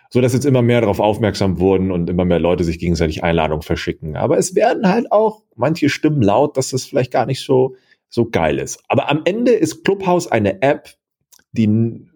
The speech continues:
frei von visuellen Eindrücken ist, frei von Text, frei von Bild, frei von Video und nur über Audio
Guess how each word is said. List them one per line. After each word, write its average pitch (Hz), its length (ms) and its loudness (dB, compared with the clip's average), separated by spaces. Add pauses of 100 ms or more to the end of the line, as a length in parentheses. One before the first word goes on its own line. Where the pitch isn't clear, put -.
(140)
frei 131 500 0
von 135 320 0
visuellen 117 460 0
Eindrücken 117 480 0
ist, 170 300 -8 (340)
frei 123 260 -2
von 196 160 -2
Text, 110 380 -4
frei 92 160 -2
von 170 220 -2
Bild, 82 260 0
frei 101 180 -2
von 127 220 -4
Video 82 420 0 (280)
und 110 260 -4
nur 180 640 2
über 120 560 2 (360)
Audio 87 720 0